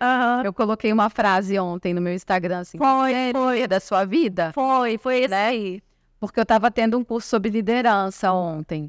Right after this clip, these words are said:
Speaker 2: É uma das mentorias que eu faço, porque, assim, mentor faz mentoria, tá, gente?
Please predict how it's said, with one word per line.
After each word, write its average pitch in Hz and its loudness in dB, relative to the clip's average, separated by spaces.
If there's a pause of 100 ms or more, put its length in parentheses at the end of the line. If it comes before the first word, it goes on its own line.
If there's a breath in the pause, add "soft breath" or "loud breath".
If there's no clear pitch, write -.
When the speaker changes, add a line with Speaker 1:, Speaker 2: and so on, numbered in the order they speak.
(160)
Speaker 2:
É 165 -4
uma 180 2
das 202 0
mentorias 202 0
que 233 -2
eu 220 -2
faço, - 0
porque, - -6
assim, 214 -4
mentor 226 2
faz 202 0
mentoria, 233 0
tá, 175 -4
gente? 180 -4